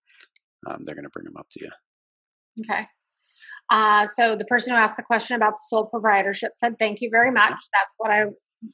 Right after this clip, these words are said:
Speaker 2: all, that was what I thought, but I wanted to be sure.
Speaker 1: Yep.
Speaker 2: Uh, we have a question. I'm getting P U A.
Speaker 1: Pandemic Unemployment Assistance.
Speaker 2: I worked one week and put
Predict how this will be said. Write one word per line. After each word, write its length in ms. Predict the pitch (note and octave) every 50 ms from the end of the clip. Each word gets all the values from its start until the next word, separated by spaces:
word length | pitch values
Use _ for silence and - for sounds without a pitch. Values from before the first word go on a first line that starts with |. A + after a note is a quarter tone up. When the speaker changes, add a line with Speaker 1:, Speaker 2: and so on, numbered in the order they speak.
| _ - - - -
Speaker 2:
all, 260 | A#3 A#3+ A#3+ A#3 A#3 G#3+ - - A#3+
that 160 | B3 A#3+ -
was 140 | C4 G#3+ G#3
what 140 | B3 B3
I 80 | A3 A3
thought, 240 | A3 - G#3 G3 -
but 80 | G#3 G#3
I 60 | G3+
wanted 220 | G3 G3+ G3+ G3+
to 60 | G3+ G3+
be 120 | A3 G#3+
sure. 400 | - - G#3+ F3+ - F3 G3 - - - _ _ _
Speaker 1:
Yep. 100 | - - - _ _ _ - A3+
Speaker 2:
Uh, 520 | A3+ A3+ A3 G#3+ G#3 G#3 G#3+ A3+ B3 A#3 -
we 60 | C4 B3+
have 80 | B3
a 40 | B3+
question. 560 | - - C4+ C4 C4+ - - A3 G#3 G3+ F#3+ - - -
I'm 340 | A3 A#3 B3 C4 C#4 C#4+ A#3+
getting 600 | A3+ B3 A#3 A#3+ A#3+ B3 B3 B3+ B3+ B3+ B3+ - - _ _ _ _ - - -
P 520 | - D4 D4 D4+ D4+ D#4 D#4 D#4+ D#4+ - - -
U 560 | A3 G#3+ A3+ B3 B3+ B3+ C4 C4 C4 B3+ - - - - G#3
A. 360 | G#3+ G#3+ G#3 F#3+ E3+ D#3+ - - _ - - _ _ _ _ _ _ -
Speaker 1:
Pandemic 500 | - A#2+ B2 B2 A#2 A2+ A2+ A#2 A2+ -
Unemployment 500 | F2+ G2 G#2 F#2+ - - G2 F#2 F#2 F#2
Assistance. 500 | F2+ - - - - - - - - - - E4 E4+ E4+ - - _ - -
Speaker 2:
I 140 | A#3+ B3 A#3
worked 280 | A#3+ A#3+ A#3 A3 - B3
one 280 | C4 C#4 E4 F4+ F4
week 280 | D4+ G3 B3 C4+ C4+ - -
and 180 | - B3+ C4 C4+
put 120 | C4+ C4